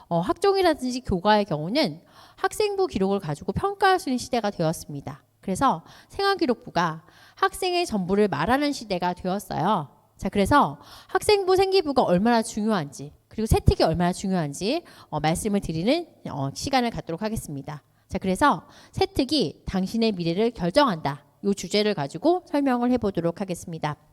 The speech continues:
일단 이제 설명할 것은 대입 구조가 어떻게 변했는지, 세특이 왜 중요한가, 그리고 고삼 이전에 무엇을 준비해야 되는지, 그리고 수시하고 정시에 어떻게 준비할까,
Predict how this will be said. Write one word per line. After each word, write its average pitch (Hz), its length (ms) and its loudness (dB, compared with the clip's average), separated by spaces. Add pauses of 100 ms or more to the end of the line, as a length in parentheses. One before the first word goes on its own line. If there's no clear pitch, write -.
(920)
일단 202 260 -2
이제 156 160 -4
설명할 311 360 2
것은 160 420 -2 (420)
대입 220 340 8
구조가 226 280 2
어떻게 160 180 0
변했는지, 151 800 -4 (400)
세특이 285 460 -2
왜 170 140 2
중요한가, 156 680 -4 (280)
그리고 - 280 -2
고삼 254 320 4
이전에 196 240 0
무엇을 240 440 2
준비해야 175 340 -4
되는지, 147 640 -10 (280)
그리고 220 180 -4
수시하고 359 480 0
정시에 240 600 -2 (140)
어떻게 247 440 -2
준비할까, 175 800 -2